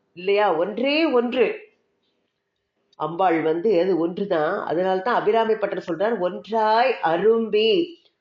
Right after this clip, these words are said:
சரி, ஒன்று அப்படின்னா அது எல்லாவற்றையும் சொல்வா. நிறைய அணுக்கூறுகள் அடங்கினதுதான் ஒரு வ-, இதா இருக்க முடியும், ஒரு ஆ-, இதா இருக்க சொல்லுவா இல்லையா? அத மாதிரி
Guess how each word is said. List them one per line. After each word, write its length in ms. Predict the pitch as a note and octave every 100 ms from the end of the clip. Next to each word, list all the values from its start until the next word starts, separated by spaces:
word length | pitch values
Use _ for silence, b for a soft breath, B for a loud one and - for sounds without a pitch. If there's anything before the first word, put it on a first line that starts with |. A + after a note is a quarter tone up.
| _ _ _ _
சரி, 300 | A#3 F#3 - D#3+
ஒன்று 840 | A3 C#4 D#4 D#4 E4 F4 A3+ F#3 -
அப்படின்னா 460 | G3+ G3+ A3 A3 C4
அது 240 | F#3+ F3+
எல்லாவற்றையும் 1300 | F#3+ C4 D4 D4 C4 C4 - _ - D4 C#4+ C4 - _ _ _ _ _ _ _ _ C3 D3+
சொல்வா. 280 | E3 C3+ - - _ _ -
நிறைய 720 | C3+ D#3+ F3+ G#3 A#3 B3+ D#4+ B3
அணுக்கூறுகள் 840 | G#3 C#4 D4 - C#4+ D4 C#4 C4 A3+
அடங்கினதுதான் 720 | F3+ A#3+ A#3+ B3+ A#3+ C4+ C4+
ஒரு 180 | A3+ G3
வ-, 200 | F3+ F3
இதா 220 | F#3 A#3
இருக்க 240 | G#3+ A3
முடியும், 380 | F#3+ F3 E3 D3
ஒரு 180 | D3 D#3+
ஆ-, 200 | E3 F3
இதா 220 | E3+ G3+
இருக்க 180 | G3+ -
சொல்லுவா 260 | F3+ E3+ E3+
இல்லையா? 180 | D#3+ F3+
அத 180 | D#3
மாதிரி 640 | E3+ F#3 A#3+ A#3 F3+ G#3+